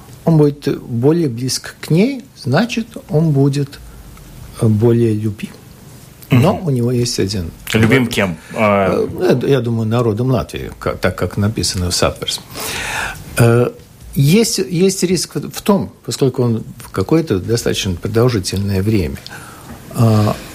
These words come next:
Speaker 1: а, был в Латвии С Ш А. Это либеральная полит-, э, либеральная
Speaker 2: Да, это правда, он там
Speaker 1: партия.
Speaker 2: начинал, да.
Speaker 1: И,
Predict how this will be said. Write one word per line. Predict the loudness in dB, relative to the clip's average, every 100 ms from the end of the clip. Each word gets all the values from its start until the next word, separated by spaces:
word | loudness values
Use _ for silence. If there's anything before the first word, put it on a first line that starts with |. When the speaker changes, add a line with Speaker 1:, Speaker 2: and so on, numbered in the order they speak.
| -16 -18 -18 -6
Speaker 1:
а, | 0 4 4
был | 2 0 0 4 4 2 0
в | 0
Латвии | -2 0 -2
С | -2 -2
Ш | -2 0
А. |
Это | 2 2 0 0
либеральная | 0 2 2 2 2 0
полит-, | 0 0 0 -2 -2
э, | 0 2 2
либеральная | 0 2 2 2 2
Speaker 2:
Да, | 0
это |
правда, | 2 2
он | 2
там | 0
Speaker 1:
партия. | 0
Speaker 2:
начинал, | 0 -2 -4 -4 -6
да. | -10 -12 -10 0
Speaker 1:
И, | 4 4 2